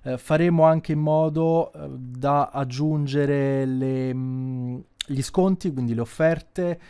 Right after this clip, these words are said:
magari rimpiccioliamo un po' costi extra oppure lo, lo inseriamo di fianco, quindi, eh, vediamo un po' co-, come adattare la schermata, perché vorrei tenere comunque i form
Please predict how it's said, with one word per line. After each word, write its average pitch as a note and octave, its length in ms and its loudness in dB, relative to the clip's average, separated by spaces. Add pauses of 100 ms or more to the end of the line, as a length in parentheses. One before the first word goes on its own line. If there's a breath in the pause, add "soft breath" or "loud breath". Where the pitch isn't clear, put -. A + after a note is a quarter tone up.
(280 loud breath)
magari C3+ 580 2 (460)
rimpiccioliamo C3 880 -4
un B2 100 -4
po' C3 140 -4
costi B2+ 340 -6
extra B2+ 760 0
oppure B2+ 540 -4
lo, A#2+ 260 -4
lo A#2+ 140 -4
inseriamo A#2+ 540 -4
di A#2 80 -6
fianco, B2 420 -4
quindi, A#2 400 -4 (380 loud breath)
eh, C3+ 160 -6
vediamo C#3+ 320 2
un D#3 80 0
po' F3 100 0
co-, D#3 140 0
come D3+ 220 0
adattare C#3+ 600 2
la C#3 120 0
schermata, E3+ 400 2
perché C#3 200 0
vorrei C#3+ 360 2
tenere C#3+ 320 0
comunque D3 400 0
i - 20 0
form C#3+ 540 0